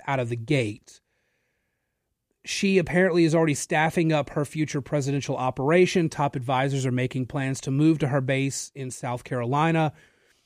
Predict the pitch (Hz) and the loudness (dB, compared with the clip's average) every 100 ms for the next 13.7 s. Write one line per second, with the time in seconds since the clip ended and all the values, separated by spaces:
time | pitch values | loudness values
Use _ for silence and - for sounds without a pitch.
0 | _ _ _ _ - 139 120 123 143 180 | _ _ _ _ -6 -2 -2 -2 2 2
1 | 175 - 202 233 226 - - 175 139 131 | 0 0 2 2 0 -4 2 2 2 -2
2 | 143 135 110 107 113 - 151 151 - - | 0 0 0 -6 -10 -2 -2 -2 -6 -6
3 | 151 151 131 160 170 156 - 170 139 131 | 0 0 2 4 4 2 0 0 0 -2
4 | 143 151 147 147 127 143 135 139 160 156 | -2 0 -2 -2 0 0 2 2 2 0
5 | 151 151 143 120 131 - 143 156 175 185 | 0 0 0 0 -4 -4 0 2 4 4
6 | 185 147 147 139 120 127 131 139 127 156 | 2 0 0 0 -2 -2 0 -2 -4 -2
7 | 139 127 147 135 127 120 131 151 160 160 | -4 -2 -4 -2 -4 -2 0 2 2 0
8 | 143 131 - - 170 165 160 - _ _ | 0 -6 -8 -2 0 0 -2 -14 _ _
9 | _ _ _ - 156 139 156 151 160 180 | _ _ _ -8 -4 -2 0 2 4 4
10 | 160 160 143 147 160 - 143 131 131 123 | 4 2 0 2 0 0 -4 -2 -2 0
11 | 123 160 - 185 170 175 170 147 135 156 | 0 -2 0 2 2 2 0 -2 -4 -4
12 | 143 127 - 160 147 123 - 143 135 131 | -6 -6 -8 -6 -6 -6 -2 0 2 0
13 | - 135 131 135 135 131 - | -4 -4 0 2 0 -2 -6